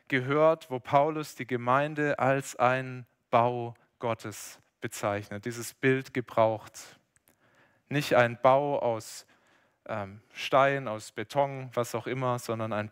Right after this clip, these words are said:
Bau aus lebendigen Steinen. Und jeder einzelne Christ, der zu dieser Gemeinde gehört,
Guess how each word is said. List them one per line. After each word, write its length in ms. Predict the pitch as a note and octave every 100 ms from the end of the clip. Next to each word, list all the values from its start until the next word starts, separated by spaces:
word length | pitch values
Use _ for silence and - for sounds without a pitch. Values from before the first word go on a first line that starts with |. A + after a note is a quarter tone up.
| -
Bau 280 | A#2 C#3
aus 260 | C3 A2+ -
lebendigen 640 | G#2+ - D#3 G#3+ G#3 E3+
Steinen. 560 | D#3+ - C#3+ C#3+ B2 G#2+
Und 120 | G#2+
jeder 260 | A#2 C3 A#2
einzelne 420 | C3 C#3 C3+ B2
Christ, 360 | - D#3+ D#3+ -
der 140 | C#3
zu 120 | -
dieser 280 | C3+ B2+ C3
Gemeinde 400 | B2+ A#2 A#2 A2+
gehört, 420 | A2 A#2+ B2 A#2